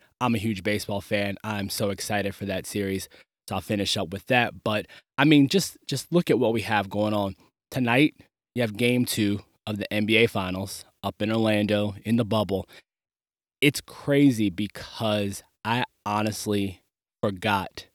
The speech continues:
that they were playing in Orlando. That's how irrelevant basketball has become to me. And it sucks because, like, most of the kids my age, or most of the adults my age, or in my age group, you know, I grew up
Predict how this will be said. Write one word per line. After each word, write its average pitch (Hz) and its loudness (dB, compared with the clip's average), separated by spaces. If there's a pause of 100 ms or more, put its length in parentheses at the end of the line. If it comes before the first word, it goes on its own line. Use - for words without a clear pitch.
(520)
that 98 0
they 107 -2
were 104 0
playing 101 -4
in 101 -6
Orlando. 98 -6 (160)
That's 110 2
how 107 -2
irrelevant 110 -2
basketball 101 0 (380)
has 110 2
become 143 0 (240)
to 160 2
me. 160 4 (360)
And 139 4
it 117 -2
sucks 123 4
because, 110 -2 (640)
like, 117 0 (560)
most 135 4
of 120 6
the 113 0
kids 110 -4
my 104 2
age, 104 0 (100)
or 107 -2
most 95 -6
of 104 -6
the 101 -2
adults 95 0 (360)
my 98 -2
age, 107 -4
or 107 -2
in 101 -2
my 101 -2
age 98 -4
group, 107 -4
you 98 -4
know, 92 -4
I 147 2
grew 156 6
up 123 2